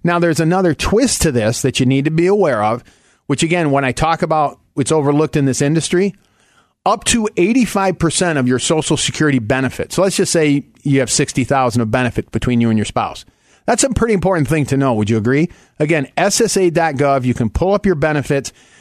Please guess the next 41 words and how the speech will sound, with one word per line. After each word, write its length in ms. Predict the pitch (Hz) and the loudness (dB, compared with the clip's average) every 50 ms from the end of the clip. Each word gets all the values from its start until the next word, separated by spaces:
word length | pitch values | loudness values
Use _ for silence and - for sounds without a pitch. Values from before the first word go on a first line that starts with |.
| - _ _ _ _ - | -20 _ _ _ _ -2
Now 200 | 143 170 190 240 | 0 0 2 2
you're 160 | 277 277 214 | 2 2 0
starting 380 | - - 202 190 190 185 170 | 0 0 0 2 2 2 2
to 60 | 156 147 | 0 0
create 280 | - - 156 156 151 | 0 0 2 2 2
an 100 | 143 139 | 0 0
income 420 | 131 147 156 160 151 - 135 113 101 | 0 0 0 0 0 0 0 0 0
plan. 280 | - 117 110 101 101 | 0 0 0 0 0
I'm 80 | 110 135 | 0 0
gonna 120 | 165 190 | 0 0
talk 280 | 185 - 214 220 190 - | 0 0 0 0 0 0
about 180 | 185 185 170 | 0 0 0
the 120 | - 170 175 | 0 0 0
other 120 | 170 165 | 0 0
pieces 380 | - - 185 175 - 165 139 120 | 0 0 0 0 0 0 0 0
of 160 | 139 123 - | -2 -2 -2
protecting 560 | - 147 131 - - 160 175 165 - 165 143 | -2 -4 -2 -2 0 -2 0 0 0 0 0
that 160 | 127 120 117 | 2 2 2
income 260 | 117 117 110 - 120 107 | 0 0 0 0 -2 -2
plan 240 | - 131 123 117 | 0 -2 -2 -2
today 280 | 110 - 127 127 127 123 | -2 -2 -2 0 0 0
and 80 | 117 113 | 0 0
give 120 | 131 131 | 0 0
you 60 | 131 | 0
some 160 | 117 - 135 | 0 0 0
ideas 340 | 127 123 120 117 127 123 113 113 | 0 0 0 0 0 0 0 0
on 100 | 107 101 | -2 -2
tax-free 460 | - - 131 139 135 - - 143 135 | -2 -2 -2 -2 -2 -2 -2 -2 -2
strategies. 600 | - - 143 135 131 131 127 120 131 131 131 - _ _ _ _ _ _ _ _ _ _ _ _ _ _ _ | 0 0 0 0 0 0 0 0 -2 -2 -2 -6 _ _ _ _ _ _ _ _ _ _ _ _ _ _ _
Um, 380 | - 123 117 113 110 107 98 - _ | -4 -2 0 0 0 0 -2 -4 _
<clears throat> 40 | _ | _
and 520 | 175 214 190 165 151 - - - 151 156 | 0 0 0 0 -2 -2 -2 -2 0 2
then, 320 | 160 165 170 165 156 143 123 - _ _ _ _ _ _ _ _ _ _ _ _ _ _ _ _ - - | 2 2 2 2 0 -2 -4 -6 _ _ _ _ _ _ _ _ _ _ _ _ _ _ _ _ -4 0
and 160 | 151 151 156 | 0 0 2
as 220 | - 156 151 131 | 2 0 0 2
that 180 | 135 170 175 180 | 2 2 2 2
relates 340 | 170 151 151 160 160 - - | 2 2 2 2 2 0 0
to 100 | - 160 | 0 2
your 100 | 147 135 | 2 2
Social 340 | - - 180 151 - - 123 | 2 0 0 0 -2 -4 -4
Security, 680 | - - 117 - - 208 269 220 147 127 117 113 107 | -4 -4 -2 0 0 2 2 2 2 2 0 -2 -4